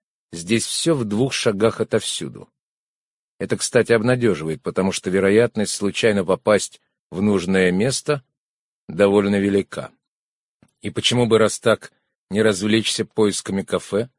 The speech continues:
которое, скорее всего, давным-давно закрыто, время безжалостно к заведениям общепита,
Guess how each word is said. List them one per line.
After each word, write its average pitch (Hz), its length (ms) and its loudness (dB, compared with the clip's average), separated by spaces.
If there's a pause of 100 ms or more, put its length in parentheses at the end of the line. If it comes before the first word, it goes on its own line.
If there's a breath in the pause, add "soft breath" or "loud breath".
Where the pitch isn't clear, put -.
(640)
которое, 127 420 2
скорее 127 320 2
всего, 123 240 -2
давным-давно 117 640 2
закрыто, 113 580 0
время 98 280 0
безжалостно 92 800 0
к 82 60 -12
заведениям 101 580 0
общепита, - 720 -4